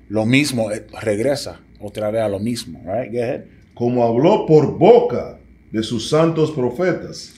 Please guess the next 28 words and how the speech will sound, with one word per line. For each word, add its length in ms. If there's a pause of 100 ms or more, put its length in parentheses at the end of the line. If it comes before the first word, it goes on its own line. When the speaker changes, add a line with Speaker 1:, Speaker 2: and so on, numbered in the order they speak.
Speaker 1:
So, 220
ahora 240
nosotros 520
leímos 380
en 80
el 40
sesenta 420
y 60
ocho 300
que 140
Dios 440
es 360
el 180
Dios 440
de 100
Israel, 520 (100)
right? 200 (520)
Ve 280
a, 640
a 160
Marco 580 (160)
doce 600 (460)
y 80
versículo 500
veintinueve. 720 (1000)
¿Quién 440 (140)
es 460
Dios? 920